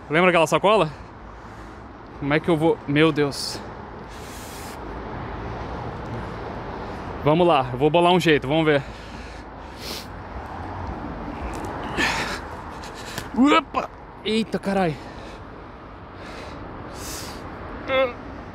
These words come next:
Não é tão grande quanto eu imaginava, hein? Nossa, isso... Mano. Como? Meu Deus! Ah! Opa!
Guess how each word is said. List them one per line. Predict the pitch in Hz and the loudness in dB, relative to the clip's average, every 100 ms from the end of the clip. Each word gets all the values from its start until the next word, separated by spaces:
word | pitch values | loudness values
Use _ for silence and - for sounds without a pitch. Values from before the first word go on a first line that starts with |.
| - - 165 71 - - - - - - - - - - - | -8 -4 -2 -2 -6 -10 -10 -8 -8 -8 -8 -8 -10 -6 2
Não | 196 311 | 6 6
é | |
tão | 349 370 285 | 8 8 10
grande | 208 254 254 | 10 8 6
quanto | 277 247 | 4 6
eu | 285 | 8
imaginava, | 269 262 240 233 220 | 8 6 8 8 10
hein? | 254 277 - - - - - - - - - - - - - - - - - | 8 4 -6 -16 -16 -18 -18 -18 -18 -16 -18 -18 -16 -16 -14 -14 -14 -12 0
Nossa, | 165 202 220 226 - | 4 6 8 6 4
isso... | 190 139 | 0 0
Mano. | 175 185 185 147 127 127 - - - - - - - - - | 4 8 8 8 4 -4 -12 -16 -16 -16 -16 -16 -16 -8 2
Como? | 196 202 170 294 - | 6 6 6 2 -2
Meu | 202 202 | 4 6
Deus! | 233 320 349 330 - - - - - - - - 254 | 8 8 6 4 0 -16 -16 -18 -18 -18 -20 -4 2
Ah! | 262 269 240 - - - - - - - - - - - - - - - - - - | 4 6 4 -2 -12 -16 -16 -16 -16 -16 -16 -16 -16 -16 -14 -14 -14 -12 -12 -10 2
Opa! | 160 170 254 | 4 6 6